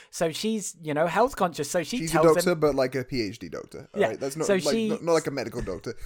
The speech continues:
Speaker 2: Normally
Speaker 1: So
Speaker 2: I don't
Speaker 1: she
Speaker 2: mind,
Speaker 1: tells
Speaker 2: but this is, like, a medical context, right? These people need medical health.
Speaker 1: <laughs> Um, but yeah, she's just like, "Oh, you should wash those dates." Which, like, it's a really weird line to me. I don't know why it's in there. I think it is to imply, like, "Oh, she's smart and intelligent and, you know,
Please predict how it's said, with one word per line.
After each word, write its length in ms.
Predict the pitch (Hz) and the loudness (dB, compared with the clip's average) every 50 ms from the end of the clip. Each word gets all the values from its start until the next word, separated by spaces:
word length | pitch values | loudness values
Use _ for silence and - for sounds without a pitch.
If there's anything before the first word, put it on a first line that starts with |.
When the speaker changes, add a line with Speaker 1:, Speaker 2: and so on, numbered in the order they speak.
| - - - | -12 -4 2
Speaker 2:
Normally 280 | 170 180 190 233 233 180 | 4 6 8 8 8 6
Speaker 1:
So 80 | 175 | 6
Speaker 2:
I 0 | |
don't 60 | 156 135 | 4 4
Speaker 1:
she 40 | 147 | 4
Speaker 2:
mind, 120 | 147 147 | 6 6
Speaker 1:
tells 200 | 220 220 208 202 | 6 6 6 4
Speaker 2:
but 40 | 143 | 4
this 140 | 165 175 196 | 2 2 2
is, 100 | 185 196 | 2 0
like, 100 | 214 202 | 2 2
a 60 | 190 | 2
medical 340 | 170 165 165 170 156 151 143 | 2 0 0 0 -2 -4 -4
context, 560 | - - 147 135 131 - 110 85 67 - - | -2 -2 -4 -4 -4 -6 -10 -12 -10 -6 -4
right? 160 | 139 123 131 | -4 -2 -2
These 140 | 156 190 185 | -2 -4 -4
people 260 | 185 202 175 208 196 190 | -4 0 4 4 4 4
need 180 | 175 165 151 | 4 2 -2
medical 480 | 147 147 139 120 143 139 - - 113 107 | -2 -2 -2 -2 -2 -4 -6 -6 -10 -8
health. 420 | - - - - 90 143 - - - - - | -8 -8 -6 -6 -4 -6 -6 -8 -12 -12 -6
Speaker 1:
<laughs> 440 | 143 - 233 - - 269 - - - _ - 185 202 214 214 - - - | 2 4 4 6 6 4 2 2 -2 _ -18 -16 -12 -12 -12 -10 -2 2
Um, 200 | 170 180 180 185 | 4 4 4 2
but 120 | 220 240 | 0 2
yeah, 140 | 262 233 170 | 2 2 2
she's 200 | - - 233 196 | 2 -2 -4 -4
just 160 | - 214 202 190 | -2 -4 -2 -2
like, 120 | 165 - - | -4 -8 -6
"Oh, 220 | 170 180 202 190 147 | -4 -2 -2 -2 -2
you 180 | 123 120 143 | -2 -4 -4
should 260 | 147 - 147 135 123 | -4 -4 -6 -4 0
wash 240 | 135 143 135 131 - | 0 0 0 0 -4
those 280 | 151 156 160 160 147 135 | -4 -2 -2 -2 -2 -4
dates." 540 | 131 139 180 202 - - _ - - - - - - - - _ | -2 -2 -2 0 -2 -6 _ -10 -10 -10 -10 -12 -18 -20 -16 _
Which, 220 | 285 294 - - - | -8 -8 -4 -2 -2
like, 160 | 277 247 - - - | -2 -2 -4 -6 -6
it's 160 | 277 277 359 | -2 0 0
a 60 | 339 | 0
really 260 | 294 339 359 370 359 | 2 2 2 2 0
weird 280 | 349 330 294 277 285 247 | -2 0 0 0 0 0
line 280 | 269 240 240 247 262 254 | 0 0 0 -2 -2 -4
to 80 | 277 | -6
me. 140 | 262 277 254 | -8 -6 -4
I 120 | 196 240 | -4 0
don't 160 | 226 277 269 285 | 2 2 4 4
know 60 | 285 | 2
why 180 | 277 269 262 | 0 0 0
it's 140 | 247 - - | -2 0 2
in 160 | 220 214 214 | 2 2 2
there. 240 | 226 233 240 240 233 - | 2 0 0 -2 -2 -2
I 80 | - 208 | -4 -4
think 160 | 254 254 233 | -2 -4 -4
it 120 | - - | -4 -2
is 160 | 214 220 190 | -2 -2 0
to 100 | - 240 | 2 4
imply, 320 | 233 214 202 185 208 214 208 | 4 4 2 0 -2 -2 -2
like, 220 | 196 190 175 - - | 0 -2 -2 -4 -6
"Oh, 160 | 175 185 185 | -8 -8 -8
she's 260 | - - 175 165 - | -8 -10 -8 -8 -6
smart 340 | - - 180 175 180 180 - | -6 -4 -2 -2 -2 -2 -4
and 80 | 170 | -6
intelligent 640 | 170 170 - 175 175 202 202 180 - 156 135 127 139 | -6 -2 2 2 2 2 0 -6 -6 -6 -8 -8 -10
and, 140 | 143 147 165 | -12 -10 -8
you 80 | 160 | -6
know, 160 | 156 156 143 | -6 -6 -6